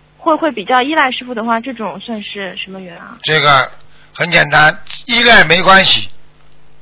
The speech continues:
Speaker 2: 这个都是佛缘，因为师父在弘法，所以你们依赖师父照样是佛缘，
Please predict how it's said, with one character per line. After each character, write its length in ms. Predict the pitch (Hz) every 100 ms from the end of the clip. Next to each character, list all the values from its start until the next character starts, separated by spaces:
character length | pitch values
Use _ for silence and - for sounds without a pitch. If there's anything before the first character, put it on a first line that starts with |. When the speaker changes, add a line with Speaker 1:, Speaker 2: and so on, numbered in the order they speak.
| - -
Speaker 2:
这 140 | 220
个 100 | 226 220
都 180 | 226
是 120 | 226 185
佛 240 | - 160
缘， 300 | 156 113 117 -
因 140 | 196
为 100 | 208
师 160 | - 226
父 140 | 208
在 120 | 196
弘 220 | 175 151 175
法， 260 | 127 92 - - _ - - -
所 160 | - 185
以 60 | 196
你 100 | 175
们 180 | 190
依 80 | 190
赖 160 | 202 185
师 240 | - 190
父 280 | 185 151 113 - - -
照 160 | - 196
样 140 | 190
是 160 | 170 165
佛 240 | - 147
缘， 280 | 143 110 113